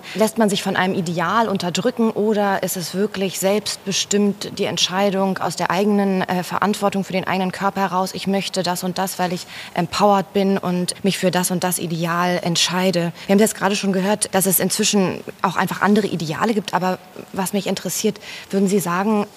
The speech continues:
dass inzwischen Frauen selbstbestimmter in ihre Praxis kommen oder ist es immer noch so, dass wir eigentlich uns,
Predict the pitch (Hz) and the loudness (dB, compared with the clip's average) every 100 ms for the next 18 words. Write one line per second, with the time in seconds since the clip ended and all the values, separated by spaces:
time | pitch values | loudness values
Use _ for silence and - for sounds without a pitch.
0 | - - 202 - 196 - - 226 285 247 | -6 0 0 0 -2 -2 0 2 6 6
1 | 233 - - 190 175 202 226 214 - 156 | 6 2 -2 2 4 6 4 4 -2 -2
2 | 190 - - 262 - - 247 - 277 220 | 0 -2 -6 -4 -2 2 0 0 -2 -2
3 | 208 202 - 185 - 247 - 247 233 190 | -2 -6 -8 -8 -8 -8 -4 -2 0 2
4 | 190 185 180 190 - - 226 226 208 180 | 0 0 -4 -6 -8 -2 2 2 2 -2
5 | - 196 190 165 - 190 - 180 202 - | -4 -4 -4 -6 -4 0 0 0 -2 -4
6 | 185 - - | -6 -6 -12